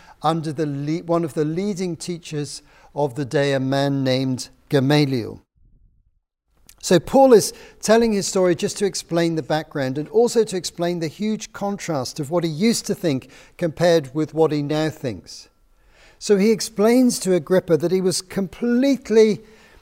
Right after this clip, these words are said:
embedded in Judaism. He completely adopted the views of the Pharisees, the Sanhedrin,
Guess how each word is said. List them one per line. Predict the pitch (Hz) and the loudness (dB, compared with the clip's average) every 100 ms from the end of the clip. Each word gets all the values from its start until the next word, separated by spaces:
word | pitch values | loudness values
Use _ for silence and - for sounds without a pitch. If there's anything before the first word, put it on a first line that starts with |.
| _ _ - | _ _ -6
embedded | 180 156 190 175 170 | -4 2 2 2 0
in | 160 156 | -2 -4
Judaism. | 120 160 147 135 110 98 - 92 _ _ - - - _ | -4 -2 0 -2 -4 -8 -16 -20 _ _ -16 -16 -20 _
He | 185 208 | -6 -4
completely | 208 214 262 277 - 233 | -2 -4 -2 -4 0 0
adopted | 185 202 208 214 185 151 - - - _ | 2 2 0 -2 -4 -4 -8 -20 -20 _
the | 160 147 | -4 -2
views | 143 175 170 156 147 | -2 0 0 -2 -6
of | 123 | -8
the | 139 | -8
Pharisees, | - 160 165 160 - 160 156 143 - - _ _ _ _ _ _ _ _ _ | -4 -2 -2 -2 -4 -4 -4 -6 -12 -18 _ _ _ _ _ _ _ _ _
the | 143 | -8
Sanhedrin, | - 156 151 135 156 - 151 143 139 | -4 -2 -2 -2 -2 -2 -2 0 -2